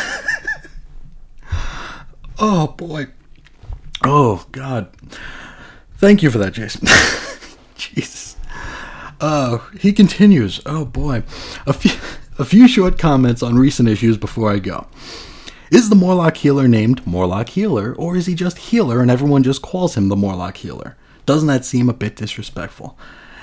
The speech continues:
And no, no, everybody does call him Healer. I just call him Morlock Healer because, uh, I don't know, that's how I qualify him, <laughs> I guess. Jason continues.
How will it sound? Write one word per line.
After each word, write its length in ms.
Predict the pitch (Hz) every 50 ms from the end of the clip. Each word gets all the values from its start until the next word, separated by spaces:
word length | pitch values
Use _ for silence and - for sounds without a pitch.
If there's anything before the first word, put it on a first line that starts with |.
| - -
And 200 | - 202 202 190
no, 180 | 202 196 180 156
no, 220 | 135 120 110 113
everybody 400 | 143 175 208 202 165 165 160 156
does 240 | 120 123 120 127 123
call 200 | - - 120 110
him 100 | 110 110
Healer. 280 | 101 110 104 104 107
I 160 | 117 139 175 165
just 200 | - 85 - -
call 200 | - 90 90 90
him 80 | 90
Morlock 380 | 90 95 92 90 87 85 87 -
Healer 320 | - 92 92 92 92 90
because, 320 | 87 95 90 - 95 90 98
uh, 260 | 98 95 95 95 98 98 - - - _ _ -
I 40 |
don't 80 | 110 117
know, 60 | 117
that's 120 | 110 107 -
how 140 | 131 123
I 80 | 127 123
qualify 580 | - - - 120 127 123 113 - - 101 98 95
him, 260 | 104 113 110 117 127 - - - - -
<laughs> 220 | - - - -
I 120 | 143 143
guess. 520 | 123 - - - 113 104 - - - - - - - - - - - - - - - - - - - - - - - - - - -
Jason 340 | - 151 151 139 - 123 107
continues. 480 | 104 92 90 87 82 80 - - -